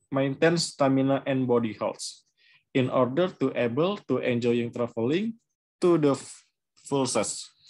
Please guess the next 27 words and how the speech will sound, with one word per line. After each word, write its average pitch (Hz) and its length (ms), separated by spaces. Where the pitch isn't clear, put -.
remember 135 580
to 139 140
always 127 420
pay 120 240
attention 127 680
to, 131 300
to 143 80
your 131 260
stamina 135 640
and 139 160
body 123 260
health, 104 300
especially 135 880
before 131 300
traveling, 131 640
especially 135 880
if 127 160
the 127 140
journey 135 420
to 131 120
be 113 160
taken 113 480
takes - 500
a 123 100
long 120 400
of 123 100
time 120 400